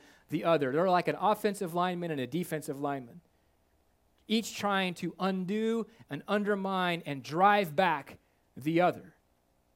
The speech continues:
These fifteen fleshly works that Paul lists out, one, they're not an exhaustive list. You'll notice that Paul says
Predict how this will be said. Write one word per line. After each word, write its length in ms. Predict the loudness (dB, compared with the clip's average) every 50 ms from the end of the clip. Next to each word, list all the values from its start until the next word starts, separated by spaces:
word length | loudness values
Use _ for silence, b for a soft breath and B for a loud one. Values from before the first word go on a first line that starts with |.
| _ _ _ _ _ _ _ _ _ _ _ _ _ _ _
These 200 | 0 0 0 0
fifteen 480 | 0 0 0 0 -2 -2 0 0 -2
fleshly 580 | -4 -4 2 2 2 2 2 -2 -4 -2 0 2
works 460 | 2 4 4 2 2 0 -4 -6 0
that 220 | 2 2 2 2 0
Paul 360 | 0 2 4 6 6 4 4
lists 320 | 2 0 0 -2 -2 2
out, 260 | 4 4 4 4 2
one, 380 | 0 0 2 4 4 2 2 -2 b b b b
they're 140 | 2 2 2
not 340 | 4 4 4 4 2 2 0
an 140 | -2 -2
exhaustive 840 | -4 -4 -4 2 4 4 6 4 4 0 -2 0 0 0 0 0 -6 b b b b b
list. 460 | -10 0 2 4 4 4 4 0 -2 -2
You'll 120 | -2 0
notice 440 | 2 4 6 6 6 6 4 2 -2
that 180 | -6 -8 -6
Paul 320 | -4 -2 2 2 2 2 2
says 400 | 0 -2 0 0 0 0 -2